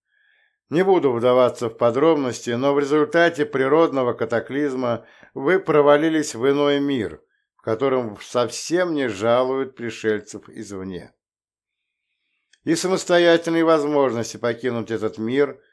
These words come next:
и вернуться домой у вас нет и не будет.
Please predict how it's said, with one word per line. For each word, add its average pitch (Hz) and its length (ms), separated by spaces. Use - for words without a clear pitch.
и 131 80
вернуться 147 500
домой 131 360
у 120 60
вас 117 320
нет 135 340
и 120 60
не 120 140
будет. 82 440